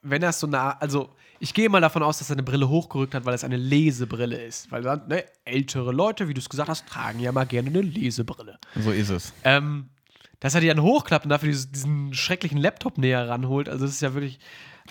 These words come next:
Speaker 1: ad absurdum, das Ganze.
Speaker 2: Wahrscheinlich ist dann aber keine Lesebrille in dem Fall gewesen, oder?
Speaker 1: Ja, also, äh, generell, ich würd mal einfach jetzt mich aus dem, aus dem, ja, Abteil lehnen und sagen,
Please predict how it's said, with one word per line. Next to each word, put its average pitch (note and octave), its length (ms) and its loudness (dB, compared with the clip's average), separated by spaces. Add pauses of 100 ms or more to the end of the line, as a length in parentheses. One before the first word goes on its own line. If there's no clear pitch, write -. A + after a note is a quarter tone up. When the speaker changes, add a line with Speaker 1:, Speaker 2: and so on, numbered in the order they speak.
(140)
Speaker 1:
ad D3 180 -2
absurdum, D3 600 2
das A#2+ 140 0
Ganze. - 100 -8 (120)
Speaker 2:
Wahrscheinlich D#3+ 180 4
ist E3+ 100 0
dann D#3+ 100 2
aber C#3+ 140 4
keine F3 380 0
Lesebrille F2+ 560 -4
in F2+ 100 0
dem F2+ 140 -4
Fall F2 180 -6
gewesen, F2+ 380 -6
oder? D#3+ 340 -2 (880)
Speaker 1:
Ja, - 340 -4
also, C#3 180 -6
äh, - 40 -16 (460)
generell, D3+ 520 2
ich E3 140 -2
würd E3+ 140 2
mal D3+ 140 4
einfach D3+ 240 -2
jetzt D3 140 -8
mich C#3 120 -6
aus C#3 120 -8
dem, C3 220 -6 (340)
aus B2 140 -12
dem, B2+ 500 -6
ja, B2 260 -4 (140)
Abteil D3+ 480 0
lehnen D3 340 0
und C3+ 120 -4
sagen, B2+ 640 -2